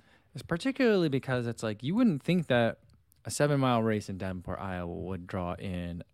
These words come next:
uh, much of an elite field. But it usually does have a pretty good elite field. And so, um, I think that'll make it an interesting race to just go be a part of. Not that I would be up by the elites by any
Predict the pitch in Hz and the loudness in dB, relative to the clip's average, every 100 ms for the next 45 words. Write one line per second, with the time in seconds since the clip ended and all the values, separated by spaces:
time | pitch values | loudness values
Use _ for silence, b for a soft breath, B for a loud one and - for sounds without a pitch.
0 | - 92 85 85 95 - b b b b | -14 -12 -10 -12 -14 -16 b b b b
1 | b b _ _ _ - 107 - 95 92 | b b _ _ _ -2 -2 0 -2 -4
2 | 90 90 - 98 92 - _ _ - 131 | -4 -8 -10 -10 -8 -10 _ _ 0 2
3 | 175 185 190 156 117 101 92 - - 101 | 2 0 -2 -2 -2 -4 -8 -12 -14 -10
4 | 95 - 101 92 98 98 107 - 156 160 | -10 -8 -8 -6 -6 -6 -6 -8 -8 -8
5 | 160 _ 107 98 117 107 101 95 B B | -10 _ -8 -2 0 0 -2 -4 B B
6 | B B - 107 101 95 90 82 - 104 | B B -4 -2 0 -2 -6 -10 -8 -2
7 | 117 113 107 104 98 - 113 104 104 98 | 2 2 2 0 -4 -4 -2 -2 -2 -6
8 | - 95 95 98 - 92 95 90 - 92 | -8 -6 -6 -6 -10 -12 -12 -10 -8 -6
9 | 90 87 - - 98 92 87 95 113 131 | -6 -10 -14 -14 -8 -8 -6 -4 -2 -4
10 | 185 175 - _ _ 101 104 101 92 - | -6 -8 -14 _ _ -8 -6 -4 -6 -6
11 | 95 90 87 90 - 95 - - 90 98 | -8 -8 -10 -10 -10 -12 -12 -12 -8 -6
12 | 110 123 135 - - - _ _ - 120 | -6 -6 -8 -12 -18 -20 _ _ -6 -4
13 | 131 | -2